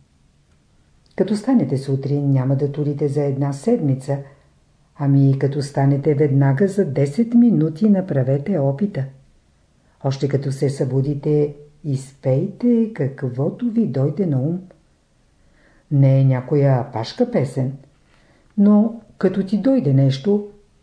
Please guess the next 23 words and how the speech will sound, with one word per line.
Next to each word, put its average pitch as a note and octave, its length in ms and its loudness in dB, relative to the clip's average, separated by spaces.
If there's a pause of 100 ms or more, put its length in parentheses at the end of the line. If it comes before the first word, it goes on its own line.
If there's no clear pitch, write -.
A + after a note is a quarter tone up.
(240)
създай C3 720 -6
го G#3 160 -2
в G3+ 100 -8
себе D#3 360 -2
си. C#3+ 280 -8 (800)
Ако C#3+ 240 -2
ти C#3+ 140 -4
дойде C#3 340 0
нещо, C#3+ 600 -2
което C#3 280 0
си C#3 180 -6
слушал, D3 600 -4 (800)
не C3+ 280 2
повтаряй C3+ 520 -2
нещата, D3+ 720 -2 (1000)
но D3+ 220 6
изпей D3 480 0
нещо C#3+ 400 0
за C3+ 200 0
Господа F3+ 760 -2
или A#2+ 300 -4
за A#2 180 -8
слънцето. G3 800 -2